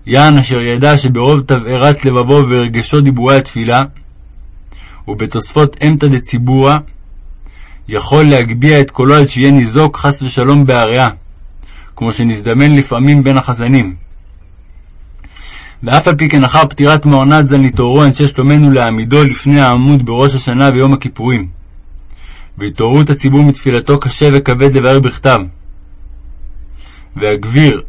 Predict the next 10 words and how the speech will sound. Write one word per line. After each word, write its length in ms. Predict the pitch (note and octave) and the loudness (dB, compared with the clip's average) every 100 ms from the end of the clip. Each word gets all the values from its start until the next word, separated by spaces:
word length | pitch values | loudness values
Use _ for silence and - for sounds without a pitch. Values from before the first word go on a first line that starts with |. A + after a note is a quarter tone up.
| - | -8
רבי 400 | G#2 G#2+ B2 D3 | -8 -2 2 4
אבא 140 | C#3+ | 2
ז"ל 300 | B2+ G2+ F2+ F2 | 2 -2 -6 -10
מצ'רין 640 | G#2 - A2 G#2+ B2+ C#3 - - - - | -14 -8 -4 -2 0 -2 -4 -16 -20 -14
הוכיח 380 | - - D3+ C#3 | -14 -2 0 0
פעם 260 | - D3 C3+ | 2 2 2
אחת 260 | D3 C#3+ | 2 -2
לחתנו 500 | C#3 B2 - B2 C#3+ C3+ | -2 -6 -2 0 2 2
אברהם 400 | C3+ C#3+ C#3 B2 | 2 2 2 2
יבין, 420 | D3 C#3+ C3 A#2 | 2 2 0 -4